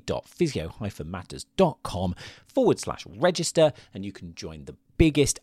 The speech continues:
and best M S K library, uh, just for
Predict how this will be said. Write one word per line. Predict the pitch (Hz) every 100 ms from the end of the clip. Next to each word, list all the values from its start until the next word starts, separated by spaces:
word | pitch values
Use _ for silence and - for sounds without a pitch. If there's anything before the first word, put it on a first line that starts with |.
| _
and | - 82 98
best | 87 104 107 104 -
M | 117 113
S | -
K | - 85
library, | 82 98 101 104 101 92 - -
uh, | 80 80
just | - 87 -
for | - _ - 90 87 90